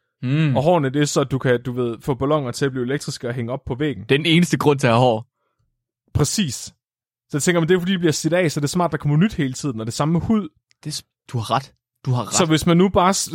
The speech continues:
Speaker 2: hvis man nu for eksempel hugger sine tæer af regelmæssigt, altså de bliver slidt af, så tænker jeg også, der kommer nye ud. Altså så kan det være lige pludselig, at de bare begynder at blive længere og længere.
Speaker 1: Mm. Jeg lagde på et tidspunkt mærke til, da jeg var yngre, at, øh, jeg ikke havde noget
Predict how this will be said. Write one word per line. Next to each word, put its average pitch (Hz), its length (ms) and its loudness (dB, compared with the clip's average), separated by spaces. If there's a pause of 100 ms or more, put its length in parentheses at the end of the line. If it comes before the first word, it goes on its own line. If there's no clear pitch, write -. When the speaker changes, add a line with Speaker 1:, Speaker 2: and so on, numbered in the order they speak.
Speaker 2:
hvis 151 200 0
man 175 100 4
nu 208 80 4
for 202 120 2
eksempel 180 320 2
hugger 147 180 2
sine 135 200 2
tæer 220 320 0
af 110 160 -4 (960)
regelmæssigt, 127 560 2
altså 117 160 -4
de 139 40 -6
bliver 147 120 2
slidt 180 220 -2
af, 135 220 0 (100)
så - 120 -16
tænker 175 260 2
jeg 160 60 4
også, 165 140 0
der 175 40 -4
kommer 151 220 0
nye 196 220 4
ud. 123 300 0
Altså 120 180 -4
så 170 60 0
kan 156 60 0
det 156 80 -2
være 151 160 4
lige 175 120 0
pludselig, 160 340 -2
at 123 100 -4
de 127 80 -6
bare 135 140 2
begynder 156 220 0
at 139 80 0
blive 127 120 -2
længere 156 200 0
og 151 60 -2
længere. 160 300 -2
Speaker 1:
Mm. 113 640 0 (1400)
Jeg 151 140 2
lagde 170 120 4
på 156 80 2
et 143 80 2
tidspunkt 165 320 0
mærke 127 200 2
til, 120 160 -2
da 120 80 2
jeg 110 80 2
var 104 140 0
yngre, 147 300 0 (200)
at, 120 280 0
øh, 110 300 2
jeg 131 120 4
ikke 151 120 -2
havde 147 100 0
noget 131 140 -2